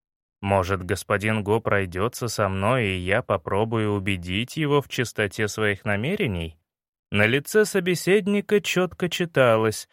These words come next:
что бы ни случилось, что бы сейчас наставник ему не ответил, тот всё равно добьётся желаемого. Поэтому Го Бахаю оставалось только идти рядом, выслушивая его душещипательную, никому не интересную историю.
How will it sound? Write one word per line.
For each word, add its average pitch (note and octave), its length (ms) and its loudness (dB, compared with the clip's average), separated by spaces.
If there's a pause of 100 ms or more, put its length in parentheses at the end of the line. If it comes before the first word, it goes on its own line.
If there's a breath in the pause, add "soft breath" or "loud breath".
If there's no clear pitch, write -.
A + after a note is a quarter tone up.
(240 soft breath)
что E3+ 360 2
бы D#3 140 4
ни C#3 140 2
случилось, C3 960 0 (160)
что F#3+ 400 0
бы D3 140 4
сейчас D#3+ 580 -2
наставник C3+ 800 0
ему C#3 340 0
не A2+ 160 2
ответил, A2+ 720 0
тот F#3+ 340 -4
всё F#3 260 0
равно E3 480 2
добьётся D#3+ 640 0
желаемого. F#2 760 0 (960)
Поэтому D3 500 4
Го D#3 200 4
Бахаю E3 600 4
оставалось E3 760 2
только D#3 540 2
идти D3 320 0
рядом, D3 520 2
выслушивая D3 800 0
его C3+ 420 2
душещипательную, C#3 1300 -2
никому A2+ 420 0
не B2+ 160 -2
интересную G#2 680 -2
историю. E2+ 640 -4